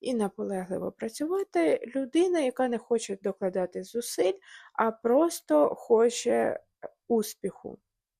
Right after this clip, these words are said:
Тобто ш-, або швидкого успіху, тобто при мінімальних зусиллях максимальний результат. Але так не буває. Мораль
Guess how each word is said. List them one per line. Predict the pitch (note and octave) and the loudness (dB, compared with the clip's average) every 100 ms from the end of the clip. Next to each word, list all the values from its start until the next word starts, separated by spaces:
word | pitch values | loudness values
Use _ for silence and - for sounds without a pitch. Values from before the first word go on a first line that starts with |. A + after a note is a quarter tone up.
| _ _ _ _ - | _ _ _ _ -2
Тобто | G#3+ - - G3 F#3+ F#3 | -2 -2 -6 -2 -2 -4
ш-, | - - _ | -8 -12 _
або | F4 F4+ | -2 0
швидкого | - A#3+ A#3 - A#3 A#3 | 0 0 0 4 4 6
успіху, | G3 G3+ G3 - _ - | -2 -4 -12 -16 _ -12
тобто | G3+ A3 - F#3+ | -6 -6 -2 -4
при | - F#3+ F#3 - - - _ | 4 2 2 -8 -20 -20 _
мінімальних | A3 A3+ A#3 A3+ G#3+ F#3+ G3 G#3 | 2 6 6 6 6 6 4 2
зусиллях | B3 - G4 F#4 F4 D#4+ - | 2 4 6 8 6 6 2
максимальний | A#3 A#3 - A3+ G3 G#3 G3 F3+ | -2 -2 -2 -2 0 0 0 0
результат. | E3+ F3+ F3 - D3+ - _ _ _ _ _ _ | -2 -4 -8 -8 -8 -8 _ _ _ _ _ _
Але | A3 A3 C4+ F#4+ F#4 _ _ _ _ _ _ _ _ | 0 2 2 0 -2 _ _ _ _ _ _ _ _
так | A3 A3 | -2 0
не | G#3 | -4
буває. | F#3 F3+ F#3+ F3+ G3+ _ _ _ _ _ _ | -4 -4 -4 -6 -12 _ _ _ _ _ _
Мораль | A#3 D#4 G#3+ F3+ | 2 4 4 2